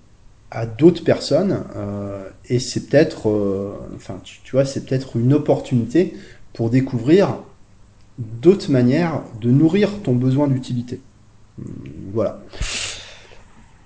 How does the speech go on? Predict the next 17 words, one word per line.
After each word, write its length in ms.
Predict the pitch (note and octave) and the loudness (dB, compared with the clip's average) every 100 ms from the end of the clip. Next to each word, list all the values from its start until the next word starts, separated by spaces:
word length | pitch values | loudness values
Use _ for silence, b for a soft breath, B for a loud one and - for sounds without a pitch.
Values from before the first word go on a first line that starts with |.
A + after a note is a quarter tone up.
| - - - - - - - - - - | -20 -16 -12 -12 -12 -18 -20 -20 -20 -6
Mais 260 | B2+ C3+ | 4 4
ce 240 | C3+ - - | 4 0 -8
qui 220 | - C3+ | -4 0
empêche 320 | B2+ C3+ C#3 | 2 4 4
de 80 | B2 | 2
faire 240 | - G#2 - | -2 -4 2
ça, 280 | D3+ F3+ F3 | 4 4 2
c'est 240 | - A2 | -4 -4
la 100 | G#2 | -4
peur 440 | - D3+ D3+ A2+ | 0 4 4 2
du 140 | G2+ G#2 | -6 -10
changement, 480 | - A2+ A#2 C#3 C3+ | -4 -4 0 0 0
c'est 200 | - G#2+ | -2 -4
la 100 | G#2 | -2
résistance 720 | C#3+ C#3+ C3+ - D#3 C#3 A#2+ | 2 2 2 2 2 4 0
au 40 | |
changement, 500 | - A#2 G#2 D#3 F#3+ | 0 -2 0 0 0